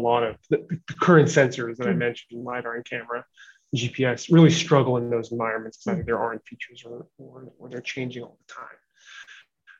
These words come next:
Speaker 1: Um, and so in that application, you know, you create a map. You know, let's imagine an industrial vehicle has a fixed map from point A to point B, and it's
Speaker 2: Mm-hmm.
Speaker 1: traversing that,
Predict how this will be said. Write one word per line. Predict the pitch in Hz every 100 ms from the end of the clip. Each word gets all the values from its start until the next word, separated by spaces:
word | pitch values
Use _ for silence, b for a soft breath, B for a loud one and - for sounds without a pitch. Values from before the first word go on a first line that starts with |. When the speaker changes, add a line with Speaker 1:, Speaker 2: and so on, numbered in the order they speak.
| -
Speaker 1:
Um, | 123 117 117 -
and | 151 127
so | 143 127
in | 131
that | 156 151
application, | 127 123 - 123 123 120 113 -
you | 160
know, | 123
you | 117 117 -
create | 135 123 123
a |
map. | 151 175 143 135 -
You | 131
know, | 127
let's | 127
imagine | 131 120 120 120
an | 117
industrial | 117 120 - 123
vehicle | 120 123 120 117
has | 120 123 117 117 117 -
a | 120 117 113 -
fixed | - 139 - -
map | 120 117 120 - _
from | 135 120
point | 120 - 135 131
A | -
to | 123
point | - 123 -
B, | 117
and | 113
it's | -
Speaker 2:
Mm-hmm. | - -
Speaker 1:
traversing | 123 123 123 - 123 117
that, | 117